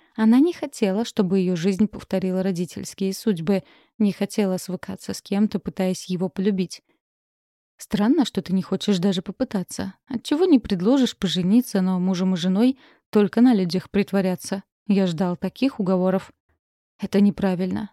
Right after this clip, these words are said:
Да и не люблю я тебя, Войка, чтобы за этот брак цепляться. Неужели моих чувств для отказа недостаточно?» «А как же сердцецветы?» —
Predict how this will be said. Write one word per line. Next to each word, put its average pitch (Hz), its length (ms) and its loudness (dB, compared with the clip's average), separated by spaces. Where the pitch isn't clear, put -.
Да 214 140 4
и 247 80 10
не 254 120 10
люблю 277 280 4
я 247 140 4
тебя, 185 280 -2
Войка, 185 320 -2
чтобы 190 320 -4
за 185 120 0
этот 185 260 -2
брак 185 260 -2
цепляться. 190 640 -4
Неужели 220 380 6
моих 202 240 4
чувств - 320 -4
для 190 220 0
отказа 185 340 -2
недостаточно?» 196 800 0
«А 202 100 -10
как 170 240 -8
же 175 140 -2
сердцецветы?» — - 840 -4